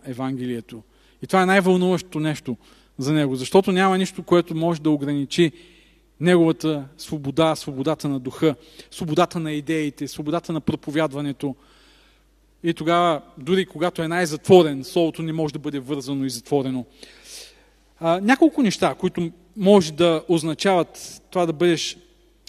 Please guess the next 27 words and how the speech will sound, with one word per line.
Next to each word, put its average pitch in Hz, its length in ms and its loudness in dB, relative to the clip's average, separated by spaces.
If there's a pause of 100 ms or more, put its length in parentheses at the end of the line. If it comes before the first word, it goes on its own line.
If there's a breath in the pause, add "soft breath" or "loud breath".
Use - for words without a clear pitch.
(240)
затворник 156 580 -4
на 147 100 -4
Исус - 480 -6 (640)
за 165 380 -2 (320)
другите, 139 540 -6
за 151 180 -6
спасението 139 640 -8
на 123 80 -8
другите. 120 360 -10 (520 loud breath)
Първо, 220 200 2
това 220 160 4
означава 214 400 0
да 180 80 2
оставиш 202 340 -2
пълния 202 360 0
контрол 180 540 0 (320)
на 147 100 -8
нещата, 143 500 -6 (360)
на 147 120 -8
живота 131 360 -6
си - 140 -12
в - 80 -16
ръцете 143 360 -8
на 147 220 -6 (320 soft breath)
Бог. 143 360 -4 (580 soft breath)
И 190 60 -6
тук, - 220 4